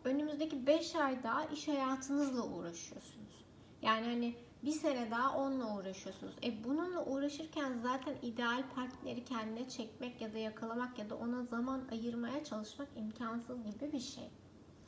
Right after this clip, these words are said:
Ama burada ben bir kişi de görüyorum.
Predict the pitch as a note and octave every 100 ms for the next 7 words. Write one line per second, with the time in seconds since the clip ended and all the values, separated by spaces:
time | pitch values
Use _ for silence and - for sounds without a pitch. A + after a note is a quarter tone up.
0 | - - - - E4 E4 G4 G#4 G4+ F4
1 | F4+ E4+ D#4+ E4+ - D#4 E4 D#4+ A#3 G3+
2 | F#3+ F#3+ F#3+ C4+